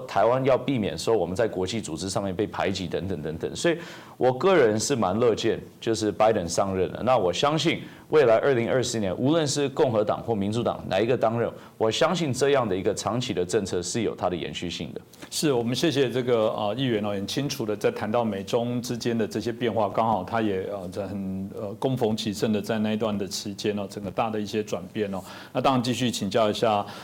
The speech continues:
Speaker 2: 啊，国成教授，就我们当然提到刚刚这个延续，呃，这一些话题哦，我们看到《纽约时报》的专栏作家费里曼哦，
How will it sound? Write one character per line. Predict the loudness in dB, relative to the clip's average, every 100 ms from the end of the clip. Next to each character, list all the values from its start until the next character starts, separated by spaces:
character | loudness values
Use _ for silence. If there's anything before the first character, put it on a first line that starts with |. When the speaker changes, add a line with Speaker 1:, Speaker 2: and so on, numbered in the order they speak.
| -14 -8
Speaker 2:
啊， | -6 -6 -4
国 | -4
成 | -2 -2 -4 -2
教 | -2
授， | 0 0 0 -2 -8 -6
就 | 0
我 | 2
们 | 2
当 | 2 2
然 |
提 | 0 2
到 | 2
刚 | 2 2
刚 | 0
这 | 0
个 | 0
延 | 2 0
续， | -2 -2 0 0 -2
呃， | -6 -8 -6
这 | -2
一 | 0
些 | 0 -2
话 | 0 0 0
题 | -4 -6
哦， | -4
我 | -2
们 | -2 -2
看 | -2 0
到 | 2 2 2
《纽 | 2
约 | 0 0 0
时 | -2 -2
报》 | 2 2
的 | 2
专 | 0 0
栏 | 0 -2
作 | 0 0 2
家 | 2 2 0
费 | 0 -4
里 | -2
曼 | -2 0
哦， | -2